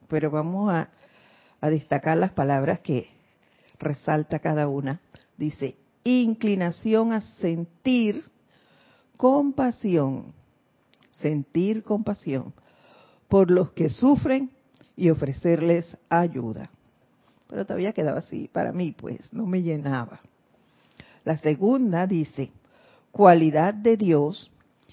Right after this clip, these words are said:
en cuanto a ser perfecto, por la cual perdonar los pecados de las personas. También tiene otro aspecto de esta llama, que es el perdón.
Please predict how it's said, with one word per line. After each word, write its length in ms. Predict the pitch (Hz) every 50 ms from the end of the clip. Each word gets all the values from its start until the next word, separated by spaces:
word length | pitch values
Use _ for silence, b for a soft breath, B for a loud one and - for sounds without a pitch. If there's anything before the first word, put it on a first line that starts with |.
| b b b
en 180 | - 214 185 185
cuanto 400 | 185 - 185 170 170 170 - 170
a 60 | 165
ser 300 | 160 - 208 214 226 220
perfecto, 1000 | - - 214 190 160 156 127 - - - 247 247 233 226 - _ - 170 120 - - _ _ _ b b b b b b b b b b _
por 200 | - 190 185 165
la 200 | 170 156 151 151
cual 380 | - - 196 202 208 214 214 - _ _ _ _ _
perdonar 1200 | - 254 262 269 269 262 269 262 233 254 254 254 247 240 233 226 233 226 220 208 - - - - - _ _ _ _ _ _ _ _ _ _ _ _ _ _ _ _ _ _ _ _ _ _ _ _ _ -
los 300 | 170 202 220 233 233 233
pecados 880 | - _ - 160 156 - - 220 220 226 220 214 220 214 214 - - - _ _ _ _
de 140 | 170 170 170
las 220 | 170 170 175 175
personas. 920 | - - 190 185 175 180 - - 175 165 151 123 101 - - - - - - _ _ _ _ _ _ _ _ _ _ _ _ _ _ _ _ _ _
También 460 | _ - 170 165 170 202 277 339 330 -
tiene 180 | 247 196 175
otro 180 | 170 170 - 175
aspecto 460 | 165 - - 180 175 170 - 196 180
de 80 | 160 151
esta 280 | 147 - _ 170 170
llama, 380 | 170 190 214 240 226 196 135 -
que 200 | - - - 131
es 60 | 123 b b b b b b b _
el 160 | - 170 160 151
perdón. 560 | - 147 127 131 - 165 165 165 160 117